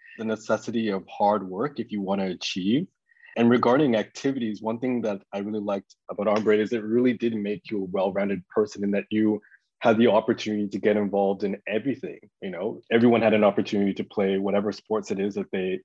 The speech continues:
that they wanted to play and to join the team. Involvement in the arts. One thing that I always enjoyed each year was the Shakespeare Festival, where from grade seven to twelve, we divided up a Shakespeare play and,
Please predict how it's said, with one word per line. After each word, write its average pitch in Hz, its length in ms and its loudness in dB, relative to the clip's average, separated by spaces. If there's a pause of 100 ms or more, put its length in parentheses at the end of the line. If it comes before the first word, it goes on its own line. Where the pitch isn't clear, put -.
that 95 120 -18
they 101 140 -6
wanted 98 200 -8
to - 80 -8 (100)
play 107 180 0
and 107 140 0
to 98 100 -18
join 98 220 2
the 92 140 -8
team. 127 360 4 (400)
Involvement 101 480 2
in 98 80 0
the 98 220 -6
arts. 127 500 2
One 104 320 -4
thing 107 160 0
that 101 100 0
I 98 140 2
always 101 320 -2
enjoyed 95 420 -2
each 98 300 -8
year 92 140 0
was 90 140 -4
the 92 100 -4
Shakespeare 95 440 -4
Festival, 98 400 -2
where 95 280 0 (500)
from 101 140 -2
grade 95 200 2
seven 101 260 2
to 98 80 -4
twelve, 110 340 2
we 107 100 0
divided 95 400 -2
up 98 180 -4
a 95 120 -4
Shakespeare - 420 -6
play 98 380 -8
and, 92 200 -6